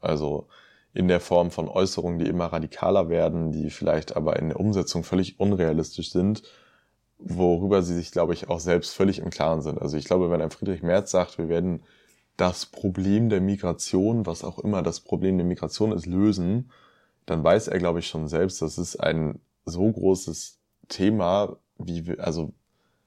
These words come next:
was heißt denn überhaupt lösen? Also ich glaube, er weiß selbst nicht, was er sich darunter vorstellt. Er sieht einfach nur diesen dringenden Handlungsbedarf. Das kaufe ich ihm schon ab,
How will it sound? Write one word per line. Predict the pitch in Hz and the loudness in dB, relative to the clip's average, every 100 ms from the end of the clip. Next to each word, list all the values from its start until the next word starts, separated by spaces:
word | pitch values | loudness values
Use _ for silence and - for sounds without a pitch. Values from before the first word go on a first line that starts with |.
| _ _ | _ _
was | 85 - | -4 0
heißt | 92 - | -2 0
denn | 80 | -2
überhaupt | 80 78 82 | 0 -2 -2
lösen? | 90 95 76 67 69 _ _ _ _ - | 0 2 0 -6 -10 _ _ _ _ -8
Also | 78 | -2
ich | 78 | 0
glaube, | - 90 101 | 4 6 6
er | 87 82 | 4 2
weiß | 80 78 | 0 2
selbst | 87 107 - | 2 2 -2
nicht, | 82 76 - - | -4 -4 -6 -2
was | 87 80 - | 0 0 0
er | 87 | -2
sich | 76 80 | -2 -4
darunter | - 76 76 78 | -6 -6 -8 -6
vorstellt. | 76 78 - 90 95 - - - - - | -4 -4 0 0 0 -6 -20 -20 -16 2
Er | 90 92 | 6 6
sieht | 95 95 - | 4 0 0
einfach | 87 90 95 | -2 -2 -4
nur | 90 95 90 85 - | -2 2 4 4 0
diesen | - 87 85 82 | -2 -2 0 0
dringenden | 76 87 95 95 82 - _ - | 0 0 2 2 -2 -6 _ -12
Handlungsbedarf. | 90 98 110 107 - 90 87 | -4 0 0 -2 0 2 2
Das | - 82 | 2 0
kaufe | 101 110 110 | 2 4 2
ich | |
ihm | - 87 | -4 -6
schon | - 104 127 | 2 2 4
ab, | 117 117 | 2 0